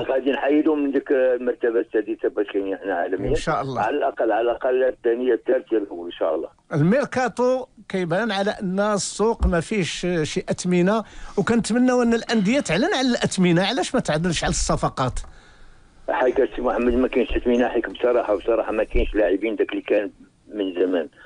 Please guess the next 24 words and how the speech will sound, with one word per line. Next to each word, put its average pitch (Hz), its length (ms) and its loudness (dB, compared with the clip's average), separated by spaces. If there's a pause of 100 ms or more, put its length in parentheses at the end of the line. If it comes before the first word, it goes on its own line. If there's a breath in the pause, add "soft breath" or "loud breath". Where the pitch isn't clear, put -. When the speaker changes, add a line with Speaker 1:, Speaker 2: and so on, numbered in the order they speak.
(220 loud breath)
Speaker 1:
اللاعبين 95 720 0
كلهم، 101 400 0
حنا 101 200 -2
شفنا 101 180 0
مباريات 95 440 2
تاع 90 200 2
أمس، 104 140 -4 (420 soft breath)
يعني 95 640 4
راه 104 140 2
ما 82 500 -2
تلقوا 90 360 0
واش 95 100 2 (340)
فعلا 95 460 0
واش، 92 260 0
ما 170 140 2
بصراحة، 147 460 0
بصراحة 104 420 -2 (220 soft breath)
واش 104 220 0
هذه 107 140 0
هي 107 180 2
الوداد، 95 480 0
واش 87 200 0
هذه 85 160 -2
هي، 90 360 0